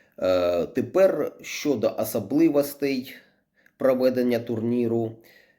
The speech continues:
е, деякі пояснення по підйомам також. Е, ми почнемо з екіпірування. Атлету дозволяється пояс, дозволяються напульсники, наколінники, налокітники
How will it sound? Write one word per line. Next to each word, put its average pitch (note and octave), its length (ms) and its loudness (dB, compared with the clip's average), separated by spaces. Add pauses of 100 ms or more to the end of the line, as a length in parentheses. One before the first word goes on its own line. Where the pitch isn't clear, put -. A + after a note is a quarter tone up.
(140)
е, G2+ 560 0 (140)
деякі B2 360 -4
пояснення G2+ 480 -2
по E2+ 120 -10
підйомам G1+ 500 -12 (440)
також. - 480 -12 (1200)
Е, - 40 -20 (680)
ми D3+ 140 6
почнемо C#3 420 2
з C3+ 180 -4
екіпірування. A2+ 960 -4
Атлету A2 400 -6
дозволяється D2 1000 -6 (320)
пояс, D3 640 0
дозволяються F2 880 -6
напульсники, A#2+ 880 -4
наколінники, A#2 760 -2
налокітники A2 880 -4